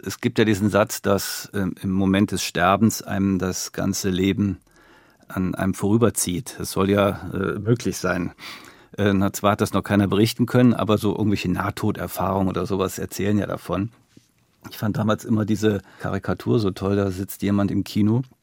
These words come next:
ganz allein im Zuschauerraum, und sechs Reihen hinter ihm sitzt der Tod mit seiner Sense, und vorne läuft ein Film, und der dreht sich um zu uns und sagt,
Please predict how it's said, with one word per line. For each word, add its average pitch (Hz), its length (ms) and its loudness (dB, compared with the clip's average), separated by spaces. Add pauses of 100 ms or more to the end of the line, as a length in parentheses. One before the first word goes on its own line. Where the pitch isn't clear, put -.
ganz 127 260 0
allein 113 380 6
im 113 120 6
Zuschauerraum, 127 800 4 (200)
und 107 240 0 (360)
sechs 113 300 0
Reihen 117 180 6
hinter 117 240 4
ihm 110 140 2
sitzt 107 240 -4
der 101 120 4
Tod 120 300 0
mit 113 100 0
seiner 98 240 0
Sense, 110 400 2
und 107 80 0
vorne 113 400 4 (640)
läuft 113 320 4
ein 104 40 4
Film, 127 380 4 (540)
und 110 240 0
der 117 120 8
dreht 117 240 2
sich - 160 -4
um 120 160 2
zu - 180 -4
uns 120 240 2
und 117 80 2
sagt, 117 360 2